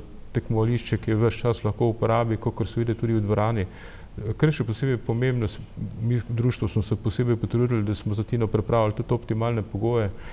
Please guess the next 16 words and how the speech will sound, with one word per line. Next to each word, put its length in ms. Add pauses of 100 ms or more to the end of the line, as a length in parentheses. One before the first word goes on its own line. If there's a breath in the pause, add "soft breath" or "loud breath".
(120)
Jaz 140
tudi 180
upam, 300
da 80
jih 80
bomo 320
naslednje 320
leto 380 (180)
lahko, 420 (380 loud breath)
se 140
veste, 340
kriza 400
z 400 (160)
ogrevanjem, 640
s 120 (380)
pli-, 140